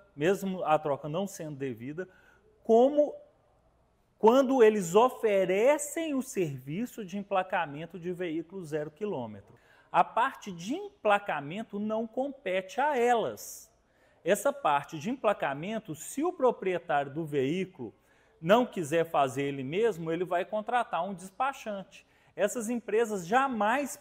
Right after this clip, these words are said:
podem funcionar como despachantes.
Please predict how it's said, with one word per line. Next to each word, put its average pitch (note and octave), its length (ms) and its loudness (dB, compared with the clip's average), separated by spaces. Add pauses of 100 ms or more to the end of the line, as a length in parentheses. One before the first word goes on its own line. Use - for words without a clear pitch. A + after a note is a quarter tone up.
(100)
podem G#3+ 360 2
funcionar F3+ 760 -6
como G#3 200 -2
despachantes. F#3+ 880 -6